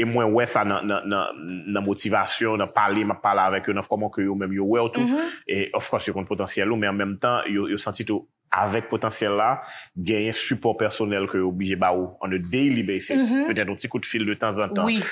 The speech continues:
Speaker 1: Ou byen ou menm pataje avèk yo, kenbe moral ou,
Speaker 2: Oui.
Speaker 1: e, e, on top ou menm ou kapab rive fè sa ou gen pou fè.
Speaker 2: Oui, oui. De moun, moun ki a, ki avè m kounye a yo,
Speaker 1: Mhm.
Speaker 2: moun ki nan staff Annie Arlette kounye a yo, se de moun,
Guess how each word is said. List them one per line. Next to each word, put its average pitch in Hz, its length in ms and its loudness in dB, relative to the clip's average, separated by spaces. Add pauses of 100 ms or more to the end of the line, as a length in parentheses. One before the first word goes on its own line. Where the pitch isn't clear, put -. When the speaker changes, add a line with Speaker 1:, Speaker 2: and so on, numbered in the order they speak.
(100)
Speaker 1:
Ou 113 80 2
byen 120 160 4
ou 107 60 0
menm 110 180 0
pataje 110 400 2
avèk 101 240 2
yo, 92 120 -2
kenbe 113 280 -2
moral 110 420 4
ou, 101 180 0
Speaker 2:
Oui. 104 100 0
Speaker 1:
e, 101 100 2 (320)
e, 85 60 -2 (100)
on 104 140 -2
top 120 320 0
ou 107 60 0
menm 101 180 -2
ou - 20 -6
kapab 92 320 -2
rive 92 240 -6
fè 95 80 -6
sa 92 100 -8
ou 90 60 -6
gen - 80 -6
pou 190 140 -6
fè. - 180 0
Speaker 2:
Oui, 170 180 -6
oui. 190 300 -4
De 262 140 0
moun, 294 340 0
moun 269 260 0
ki 302 140 -2
a, 285 80 0 (180)
ki 302 140 -2
avè 233 320 -2
m 202 160 -4
kounye 196 240 -4
a 180 140 -2
yo, 202 320 -4
Speaker 1:
Mhm. 190 80 -12 (320)
Speaker 2:
moun 247 180 0
ki 247 120 -2
nan 262 120 0
staff 202 320 -6
Annie 180 220 -4
Arlette 180 320 -4
kounye 190 260 -6
a 185 60 -6
yo, 202 100 -4
se 202 180 -6
de 196 120 -2
moun, 220 420 -2